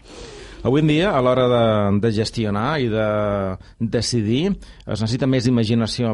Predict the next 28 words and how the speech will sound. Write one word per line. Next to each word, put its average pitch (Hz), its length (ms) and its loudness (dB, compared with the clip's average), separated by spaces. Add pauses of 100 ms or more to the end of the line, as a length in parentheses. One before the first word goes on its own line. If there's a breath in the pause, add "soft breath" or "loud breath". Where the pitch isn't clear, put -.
per 110 480 -2
fer 135 160 -4
d'economista, 104 640 -6
que 107 80 -6
és - 240 -12
la 95 160 -12
seva 98 240 -8
carrera, 98 400 -6
la 120 160 -6
seva 98 160 -4
vocació, 95 460 -2 (640 loud breath)
economista 107 460 -2
de 92 80 0
la 95 40 -2
cosa 101 300 -2
pública, 98 320 -2
ens 107 80 -2
referim, 104 400 -2
o 110 160 -2
bé 135 240 2
ser 123 220 -2
responsable, 110 640 -2
com 107 160 0
dèiem, 104 220 -2
dels 87 180 -8
cossos 95 560 -6
i 104 80 -10
forces 101 480 -6